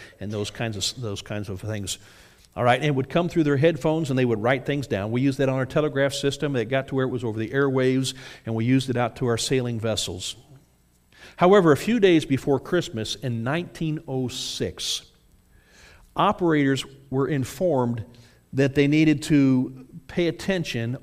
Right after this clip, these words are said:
on Christmas Eve at nine P M because a special message was going to be sent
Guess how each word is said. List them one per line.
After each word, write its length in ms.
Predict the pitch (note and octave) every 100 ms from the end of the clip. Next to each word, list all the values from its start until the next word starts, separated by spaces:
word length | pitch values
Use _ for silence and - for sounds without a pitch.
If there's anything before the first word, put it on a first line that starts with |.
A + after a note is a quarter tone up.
| -
on 240 | C3+ B2
Christmas 580 | B2 - F3+ E3+ D3 B2+ -
Eve 460 | D#3 A#2+ A2+ A2
at 160 | A#2 A2
nine 420 | B2 C3 C#3+ D3+
P 280 | C#3 F3 D3
M 340 | G#2+ F#2+ F#2+ G#2 _ _ _ _ _ _
because 280 | B2 A#2 A#2+
a 60 | A#2
special 540 | - - C3+ C3+ C3
message 640 | B2 B2+ B2+ - G2 F#2+ -
was 140 | G2
going 240 | - G2
to 80 | G#2
be 100 | G#2
sent 440 | G#2 - E2+ E2+